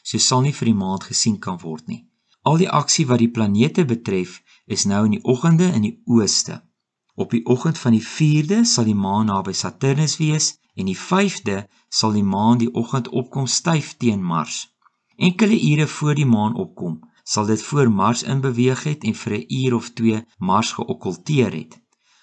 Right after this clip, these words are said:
Ongelukkig sien ons dit eers as die maan weer voor Mars uitbeweeg het en hulle saam naby mekaar opkom in die ooste. Mercurius is ook saam met Saturnus en Mars hierdie maand te sien,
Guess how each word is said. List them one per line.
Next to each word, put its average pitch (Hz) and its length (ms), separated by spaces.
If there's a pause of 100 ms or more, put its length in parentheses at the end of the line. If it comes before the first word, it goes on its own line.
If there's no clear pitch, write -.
(120)
Ongelukkig 151 600
sien 131 240
ons 117 240
dit 117 180
eers 107 460
as - 180
die 104 120
maan 98 420
weer 98 160
voor 131 480
Mars 92 380
uitbeweeg 104 640
het - 180
en 92 100
hulle 87 180
saam 120 480 (220)
naby 110 400
mekaar 117 440
opkom 85 640
in 90 100
die 82 160
ooste. - 500 (640)
Mercurius 156 680
is 156 140
ook 190 160
saam 135 280
met 131 100
Saturnus 127 640
en 104 260
Mars 98 340
hierdie 110 240
maand 107 280
te - 80
sien, 196 480